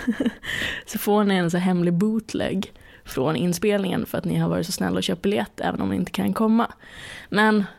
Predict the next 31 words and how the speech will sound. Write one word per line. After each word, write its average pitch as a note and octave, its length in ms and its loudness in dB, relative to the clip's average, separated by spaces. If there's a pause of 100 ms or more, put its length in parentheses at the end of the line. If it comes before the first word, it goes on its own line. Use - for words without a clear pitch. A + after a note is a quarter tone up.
(160)
fan, G3 340 0
köp A3+ 240 0
biljett G#3 340 0
på F3+ 180 2
biletto A3 340 2
punkt A#3 320 2
se, A#3 260 2
sök G3+ 320 0
bara G#3 120 2
på F#3+ 100 -2
Bärs F#3 220 0
och F#3+ 60 -2
Pattar G3 280 0
så F3+ 80 -2
hittar F#3 200 0
ni G3 100 2
det, A#3+ 200 4
eller G3 220 2
följ F3 280 0
biljettlänken F3 800 0 (120)
i - 260 -4
avsnittsbeskrivningen. G#3+ 1700 0 (580)
För, A3 440 4 (240)
ja, G3 60 2
men G#3+ 100 6
det A#3 60 4
ska B3 220 2
bli G#3+ 120 2
kul F#3+ 300 -2
som F#3 240 0
fan. A3+ 540 0